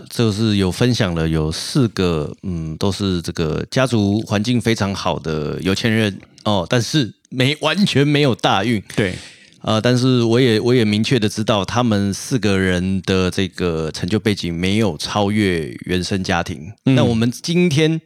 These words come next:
Speaker 1: 就来分享这个人定胜天的案例，就是
Speaker 2: 嗯。
Speaker 1: 我们不一定能很非常确定徐成义董事长他在每一个时间点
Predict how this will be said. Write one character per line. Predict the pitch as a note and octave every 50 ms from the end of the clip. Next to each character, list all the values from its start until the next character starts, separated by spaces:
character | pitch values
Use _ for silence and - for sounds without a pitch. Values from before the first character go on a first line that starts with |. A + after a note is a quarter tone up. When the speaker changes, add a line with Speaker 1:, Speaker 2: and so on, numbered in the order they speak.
| _ _ _ _ _ -
Speaker 1:
就 | - D#3+ D#3
来 | B2 A2 A2+ A#2 - - - - - - - -
分 | - - C#3+ C#3+
享 | C#3 C#3 G#2 G2
这 | F#2+ B2+ C3 G#2+
个 | G2 G2+ G2+
人 | G#2+ G#2+ A2+ A#2 A2+ C#3+ C#3+
定 | - G#3 D#3 C3+
胜 | B2 - E3+ C#3+ B2+
天 | A2+ A#2+ B2+ B2+
的 | A#2+ A2 G2+
案 | G#2 A2 G#2 G2+
例， | G2 G#2 F#2 F2
就 | F2+ B2+ C3
是 | B2+ A#2+ C3+ C3 B2
Speaker 2:
嗯。 | A2+ - - - - - - - - - - - _
Speaker 1:
我 | - -
们 | C3 B2+ C3 C3 C3+ C#3+ -
不 | - - G#3+ G3+
一 | D#3+ D3+
定 | D3 G3 F3+ D3
能 | B2+ A#2 A2+ A2 B2+ C3 - -
很 | A2+ A#2 G#2+
非 | - C#3+
常 | C#3+ B2+ B2
确 | A#2 C#3
定 | A#2+ C3 B2+ A#2
徐 | G#2 -
成 | G2+ A2+ G#2+ A2
义 | A#2 A2+ G#2 E2+ - _
董 | - F#2 F2+
事 | F2 G2
长 | F#2+ G2+ F2 E2+
他 | E2+ G#2+ A#2
在 | B2 C3
每 | A#2+ A2 G#2 G2 F#2+
一 | - A#2 D3+ D#3+
个 | - - D3+ B2+
时 | A2+ - - A2+
间 | G#2 - D3 D3 D#3+
点 | D3+ - A#2 F#2+ D2 -